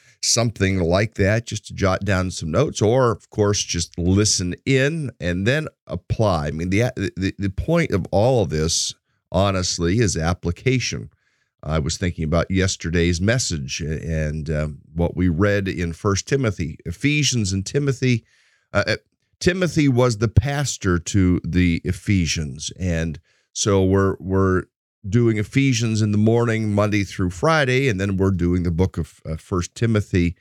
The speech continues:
on Sundays. And yesterday he was talking about propriety in worship and began talking about how we need to pray, uh, pray for those that don't know Christ particularly, pray for everyone. We could spend a lot of time in prayer, and,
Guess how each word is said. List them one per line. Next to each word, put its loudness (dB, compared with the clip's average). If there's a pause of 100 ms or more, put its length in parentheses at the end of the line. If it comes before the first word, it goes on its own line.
(400)
on -2
Sundays. 2
And 0
yesterday 0
he 2
was -2
talking -2
about -4
propriety 0
in -2
worship 0
and -2 (400)
began 2
talking 0
about 2
how 2
we 0
need 0
to -4
pray, 0 (120)
uh, -6
pray 0
for 0
those 2
that -6 (360)
don't 2
know 2
Christ -2
particularly, 0
pray -4
for -4
everyone. 0
We 0
could -2
spend -2
a -2
lot 0
of -6
time 0
in -2
prayer, 0
and, -2